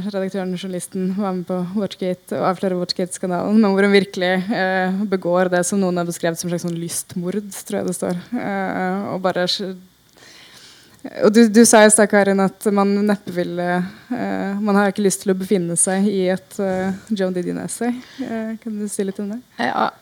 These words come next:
Speaker 2: nei, uff, eh, det er morsomt å lese, men det må jo være veldig hardt å bli utsatt for. Men jeg tenker det hun skriver om andre journalister også er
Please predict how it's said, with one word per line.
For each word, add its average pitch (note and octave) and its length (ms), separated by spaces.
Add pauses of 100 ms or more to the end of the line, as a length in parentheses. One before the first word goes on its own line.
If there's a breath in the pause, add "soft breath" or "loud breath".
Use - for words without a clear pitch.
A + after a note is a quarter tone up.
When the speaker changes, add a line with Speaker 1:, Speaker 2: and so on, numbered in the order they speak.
Speaker 2:
nei, G#3+ 640
uff, - 480
eh, A2+ 480
det G3 80
er G#3 160
morsomt F#3 400
å G3+ 80
lese, F3 480
men F3+ 240
det F3+ 80
må F3+ 160
jo F3+ 80
være F3 400
veldig D#3+ 300 (180)
hardt F3 240
å E3 80
bli F3 160
utsatt - 260
for. G3+ 220 (560 loud breath)
Men A3+ 100
jeg A3+ 120
tenker G#3 180
det G3 140
hun G#3 100
skriver F#3+ 480
om G3+ 160 (160)
andre F#3+ 320
journalister G3+ 720
også G#3 320
er G3 60